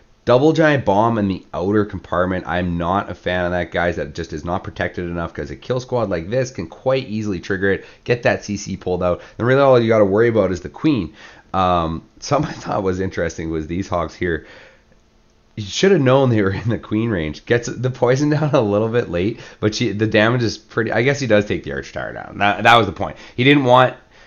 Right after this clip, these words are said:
he did not want the Valks going to that archer tower if it was up, because then they might have tried to break out the wall and go outside. Instead, they go back up and into the base. Everything's now in that core. Queen's work. As soon as that clan castle go down, que-, it goes down. Queen's gonna start working on the Teslas with those hogs.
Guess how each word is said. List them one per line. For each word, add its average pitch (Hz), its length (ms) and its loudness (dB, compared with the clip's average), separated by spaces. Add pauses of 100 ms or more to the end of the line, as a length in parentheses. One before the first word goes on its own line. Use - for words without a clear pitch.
(120)
he - 180 -8
did 123 160 4
not 131 260 4
want 117 220 2
the 110 60 -2
Valks 104 320 6
going 101 180 0
to 98 60 0
that 90 160 2
archer 85 260 -2
tower 110 400 0
if 92 140 -10
it 92 80 -6
was 87 260 -4
up, - 220 -6 (160)
because 87 320 -4
then 87 160 -4
they 85 100 -4
might 85 220 0
have 82 100 -4
tried 82 200 -4
to 78 60 -6
break 78 240 -4
out 78 140 -6
the 78 60 -8
wall 73 280 -4
and 71 80 -6
go 69 240 -4
outside. 104 460 2 (200)
Instead, 156 240 6
they 151 80 8
go 135 140 10
back 123 260 8
up 113 160 4
and 110 80 0
into 104 140 0
the 90 60 -6
base. 101 340 4
Everything's 120 340 4
now 107 160 4
in 101 40 4
that 90 220 0
core. 98 260 2
Queen's 117 340 -2
work. 104 200 4
As 98 80 -8
soon 120 100 -2
as 117 40 0
that 113 180 2
clan 104 180 0
castle 101 300 0
go 92 100 0
down, 92 260 0
que-, - 300 -6
it 85 240 -4
goes 101 220 2
down. 95 240 -2
Queen's 120 320 -4
gonna 110 160 -2
start 98 220 -2
working 95 220 -4
on 90 100 -4
the 85 60 -6
Teslas 90 380 -6
with 80 120 -10
those 71 180 -8
hogs. 101 340 4